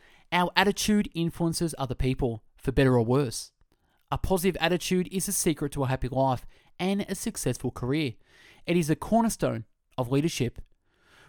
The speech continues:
One of the greatest responsibilities of a leader is to establish a confident and positive tone that shows that failure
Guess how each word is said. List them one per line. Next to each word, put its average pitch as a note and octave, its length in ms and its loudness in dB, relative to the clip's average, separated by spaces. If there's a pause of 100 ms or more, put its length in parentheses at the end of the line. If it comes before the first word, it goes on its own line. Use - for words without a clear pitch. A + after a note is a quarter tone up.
One F#3+ 140 6
of G3 40 2
the G3 80 4
greatest G3 360 4
responsibilities F#3 760 0
of D3 100 -2
a D3+ 40 -2
leader F3 340 2
is - 140 -4
to F3 140 -6
establish F3+ 600 -2
a F#3 80 -4
confident E3+ 600 -4
and D3+ 220 -4 (260)
positive F3+ 580 -2
tone A#2+ 380 -2 (400)
that C3 180 0
shows C#3+ 320 2
that - 220 -2
failure G#3 460 2